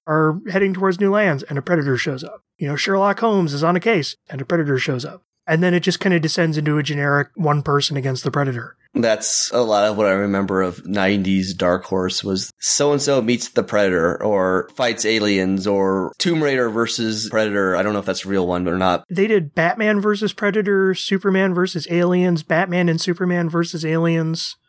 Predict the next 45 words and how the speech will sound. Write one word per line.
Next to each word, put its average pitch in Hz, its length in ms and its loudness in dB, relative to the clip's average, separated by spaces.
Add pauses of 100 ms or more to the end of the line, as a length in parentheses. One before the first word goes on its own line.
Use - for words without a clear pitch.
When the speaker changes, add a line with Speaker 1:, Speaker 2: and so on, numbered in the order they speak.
Speaker 1:
Witchblade 170 400 0
in 165 120 2
the 156 60 0
Darkness 165 480 0
versus 160 320 -2
<laughs> - 20 -2
Aliens. - 420 -2
Speaker 2:
Yeah, 98 720 2 (100)
yeah. 92 460 -4 (120)
Speaker 1:
I 175 100 -2
think 294 220 -4
they 185 140 0
were 269 140 0
the 190 100 2
ones 175 220 0
who 170 80 -8
did 160 100 2
RoboCop 165 720 0
versus 160 340 -4
Terminator, 139 840 -2
where 156 120 0
they 151 140 2
actually 180 220 0
brought 165 240 0
in 147 100 0
Frank 156 420 -4
Miller 151 320 0
and 139 80 -2
he 160 120 -6
wrote 156 220 0
this 147 160 -2
whole 156 520 2
time 165 260 2
travel 156 320 0
story 151 360 0
about 143 240 0
how 160 100 0
the 147 100 0
RoboCop 147 520 0
program 147 420 -2
is 135 140 -4
what 131 100 -6
led 135 220 -6
to 156 80 0
Skynet. 175 500 2